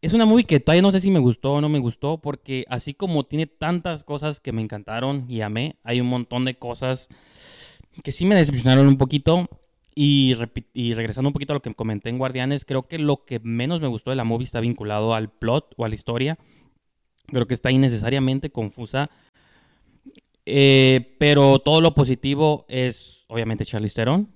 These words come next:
que la recordamos en Mad Max, recordamos un montón de papeles, este, muy curadas recientemente y a lo largo de su carrera. De hecho, y está curada también porque ella fue productora de esta movie.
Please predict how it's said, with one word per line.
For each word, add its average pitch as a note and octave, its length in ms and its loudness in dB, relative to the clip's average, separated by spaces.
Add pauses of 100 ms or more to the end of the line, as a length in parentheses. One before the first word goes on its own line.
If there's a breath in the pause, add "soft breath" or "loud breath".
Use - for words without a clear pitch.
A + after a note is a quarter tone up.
que G2+ 140 -10
la G2+ 100 -8
recordamos G#2 480 -8
en G2+ 80 -18
Mad G2+ 160 -12
Max, D3 600 -8
recordamos G#2+ 480 -8
un A2 80 -4
montón B2 240 -4
de B2 80 -2
papeles, B2+ 720 -2
este, A2 260 -10
muy B2 220 -2
curadas B2+ 520 0 (100)
recientemente A#2+ 600 -6
y G#2+ 280 -8
a G#2 80 -8
lo G2+ 100 -4
largo A#2 160 -4
de A2+ 60 -2
su A#2 80 -8
carrera. A#2 360 0 (1600 soft breath)
De D3+ 120 2
hecho, G#3+ 200 6
y D#3 160 4
está E3+ 200 2
curada G#3 260 2
también D3+ 180 4
porque E3 300 -2
ella D#3+ 160 -2
fue D#3 180 -8
productora C#3 540 -6
de B2+ 120 -4
esta C3+ 220 -6
movie. C3 380 -4